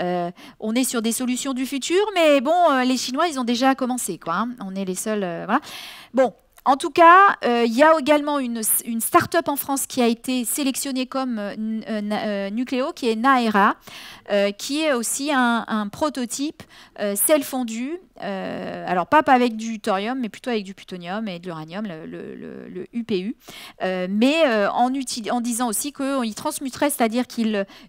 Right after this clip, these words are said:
euh, u-, ils, ils vont s'occuper des actinides mineurs, qui sont, euh, des, des choses, euh, américium, curium, neptunium, qui nous embêtent un petit peu dans la gestion des déchets.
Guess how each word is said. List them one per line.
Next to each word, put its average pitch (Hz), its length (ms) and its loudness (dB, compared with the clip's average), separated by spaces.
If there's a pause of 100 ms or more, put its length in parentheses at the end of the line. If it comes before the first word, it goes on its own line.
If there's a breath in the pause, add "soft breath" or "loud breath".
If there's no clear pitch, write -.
euh, 190 120 -6 (100)
u-, 247 60 -4
ils, 190 880 -10
ils 196 60 -12
vont 233 160 -4
s'occuper 294 460 -4
des 254 380 -2
actinides 226 420 2
mineurs, 220 340 -4
qui 240 140 -10
sont, 254 320 -6
euh, 202 100 -6
des, 202 180 -4 (360 loud breath)
des 214 80 -2
choses, 247 260 -6
euh, 190 560 -2
américium, 233 580 -2
curium, 214 400 -6
neptunium, 226 540 -4
qui 233 140 -12
nous 220 160 -8
embêtent 247 260 -2
un 226 60 -2
petit - 160 -12
peu 254 120 -10
dans 233 100 -8
la 196 100 -6
gestion 196 280 -12
des 196 100 -10
déchets. 180 300 -10